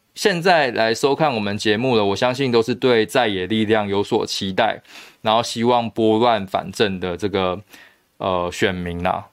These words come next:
你未必是中间的，你会有一些自己的立场，但是最大的共识就是希望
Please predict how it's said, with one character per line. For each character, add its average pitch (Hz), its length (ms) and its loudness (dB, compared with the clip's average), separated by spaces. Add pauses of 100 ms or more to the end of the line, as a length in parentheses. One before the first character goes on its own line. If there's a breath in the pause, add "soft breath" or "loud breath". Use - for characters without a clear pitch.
你 110 120 0
未 170 140 4
必 160 120 2
是 151 120 2
中 127 200 0
间 113 220 0
的， 104 140 0
你 95 100 -2
会 135 160 2
有 101 140 2
一 104 40 -2
些 110 160 2
自 123 140 -6
己 95 140 -8
的 90 100 -4
立 107 160 0
场， 87 240 -6
但 135 180 0
是 135 160 2
最 135 200 2
大 123 160 2
的 113 100 0
共 117 180 0
识 113 200 -2
就 107 100 2
是 107 140 -2
希 107 180 -2
望 107 260 2